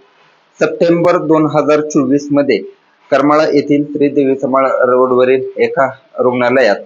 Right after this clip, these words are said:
प्रसूतीसाठी एक महिला दाखल झाली होती. दरम्यान तिची शस्त्रक्रिया व्यवस्थित न झाल्याने, अ, तिचा मृत्यू झाला होता.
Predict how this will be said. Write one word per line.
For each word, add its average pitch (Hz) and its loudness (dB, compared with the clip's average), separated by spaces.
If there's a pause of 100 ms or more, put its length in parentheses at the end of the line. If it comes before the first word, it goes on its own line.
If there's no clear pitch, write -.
(380)
प्रसूतीसाठी 131 -2
एक 123 0
महिला 123 2
दाखल 117 0
झाली 110 0
होती. 110 -2 (500)
दरम्यान 123 2 (680)
तिची 147 -2
शस्त्रक्रिया 135 0
व्यवस्थित 131 0
न 123 0
झाल्याने, 120 0 (360)
अ, 110 -2
तिचा 127 0
मृत्यू 127 0
झाला 110 0
होता. 110 0